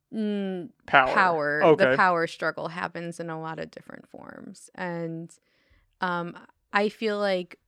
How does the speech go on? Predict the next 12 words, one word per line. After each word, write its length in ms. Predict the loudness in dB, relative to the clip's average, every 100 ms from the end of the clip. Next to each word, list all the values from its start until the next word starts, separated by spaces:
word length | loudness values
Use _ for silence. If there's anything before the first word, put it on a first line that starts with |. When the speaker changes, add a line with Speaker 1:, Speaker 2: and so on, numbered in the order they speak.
| -18
Speaker 1:
race 560 | -14 -2 -2 -2 -6
was 180 | -10 -10
one 240 | -8 -6 -6
of 140 | -6
those 280 | -6 -6 -8
tools 760 | -14 -10 -8 -8 -10 -14 -18 -20 _ _ _ -10
to 120 | -8
gain 580 | -6 -8 -8 -12 -12 -14 _ _ -10
power 520 | -8 -6 -10 -16 -18 -10
by 120 | -8
another 360 | -8 -14 -18 -20
group. 260 | -20 -20